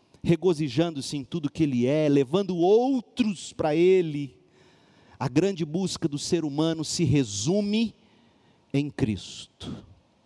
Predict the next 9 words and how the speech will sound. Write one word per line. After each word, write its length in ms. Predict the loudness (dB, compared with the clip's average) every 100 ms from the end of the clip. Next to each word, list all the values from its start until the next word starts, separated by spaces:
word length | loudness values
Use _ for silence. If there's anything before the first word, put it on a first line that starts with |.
| _ _ _ _ _ _
A 60 | -4
sua 280 | 0 0
busca 460 | 2 2 2 2 -2
tem 180 | -2 -6
que 100 | -2
terminar 520 | -2 0 -2 0 0
aqui, 560 | -2 -2 0 0 0 0
em 160 | -2 0
Cristo. 840 | -2 -2 -4 -8 -18 _ -16 -16